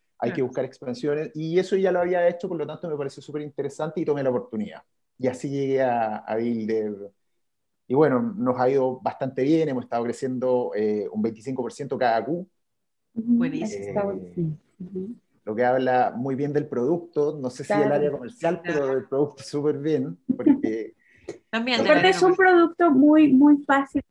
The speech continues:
Speaker 3: o sea, realmente la curva de aprendizaje, comentábamos, eh, ahora que nos están pláticas de, bueno, a la hora de implementar y esto, básicamente, si hablamos solo de Worker, que es como lo, lo que ya está en obra, me decías que en un día ya lo tenemos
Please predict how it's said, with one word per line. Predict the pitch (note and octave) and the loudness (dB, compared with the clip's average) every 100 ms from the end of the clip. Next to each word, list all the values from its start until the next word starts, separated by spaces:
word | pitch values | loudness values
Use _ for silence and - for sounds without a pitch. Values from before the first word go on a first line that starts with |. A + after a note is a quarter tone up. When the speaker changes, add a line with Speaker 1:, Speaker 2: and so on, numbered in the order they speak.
| - - - | -8 -10 -10
Speaker 3:
o | G3+ | -10
sea, | G#3 A3 | -2 0
realmente | A3 A#3 A#3+ A#3+ A#3 A#3+ | 2 2 2 0 0 0
la | A3+ | 0
curva | - A#3 A#3+ | 0 0 2
de | A#3+ | 2
aprendizaje, | G#3+ F#3+ F3+ F#3 G3+ G#3 G#3+ A#3+ - _ _ _ | 0 -2 -4 -2 0 0 -2 -4 -6 _ _ _
comentábamos, | B3 G#3+ G#3+ A#3 A#3+ A#3 A3 | 2 2 4 4 4 2 2
eh, | G3+ | 2
ahora | G3+ A3 A3 | 4 2 0
que | G#3+ | -6
nos | G#3+ | -8
están | - G#3 G3+ | -4 -4 -2
pláticas | G#3 G#3 G3+ | -4 -4 -4
de, | F#3+ | -2
bueno, | G#3 A3 | -2 0
a | G3 | 0
la | G3 | 2
hora | G#3+ | 2
de | G#3+ | 2
implementar | F#3 F#3+ F3 F#3+ G3+ | -2 -2 -4 -4 -6
y | G3+ - | -8 -6
esto, | - G#3 | -4 0
básicamente, | A#3 A#3+ A3+ G3+ G3+ G3 | 0 -2 -6 -6 -6 -4
si | F#3+ | 0
hablamos | G3 A3+ C4 C4 | 2 2 2 0
solo | B3+ A#3+ | 0 2
de | A3+ F3+ | 2 0
Worker, | F3 A3+ C#4+ E4 E4+ | 2 0 0 -2 -2
que | C4 | -2
es | A#3 | -4
como | A3+ G3 | -6 -10
lo, | F#3 F#3 | -8 -6
lo | - C#3 - | -6 -6 -6
que | D#3 | -4
ya | G#3+ | -2
está | A#3 B3+ | -2 -4
en | A#3+ | -4
obra, | C4 C#4 - - - _ - | -2 -2 -4 -6 -20 _ -4
me | A3 G#3 | 2 4
decías | G3 A#3 A#3 | 4 2 2
que | B3+ | 0
en | A#3+ | 0
un | A#3 | -2
día | A3+ A#3+ A3 | -2 0 0
ya | G#3+ G#3 | 2 0
lo | A3 | -2
tenemos | G#3+ G3 G3+ G#3+ G#3 - - | -6 -8 -8 -6 -8 -10 -20